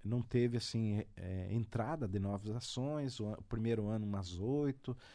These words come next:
discutindo algumas questões que já tava também em trâmite, e o ano passado acho que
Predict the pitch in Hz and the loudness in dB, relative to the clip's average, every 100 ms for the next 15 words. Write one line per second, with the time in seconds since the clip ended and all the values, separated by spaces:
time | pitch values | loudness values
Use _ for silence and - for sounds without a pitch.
0 | - - - - - 113 - 110 101 98 | -20 -18 -10 -6 -2 -2 2 2 2 0
1 | 98 - - 95 - 113 120 143 143 - | 0 -2 -2 -2 -2 -2 0 0 -2 -4
2 | 104 101 98 104 95 95 95 95 98 92 | -2 -2 -2 -4 -4 -4 -2 0 0 -2
3 | 104 123 143 - 175 170 - - - 127 | 0 0 0 -2 -6 -6 -10 -20 -2 0
4 | 147 - 151 - 151 151 147 143 - - | 2 0 -2 0 0 2 0 0 -4 0
5 | 151 143 123 113 | 2 4 4 2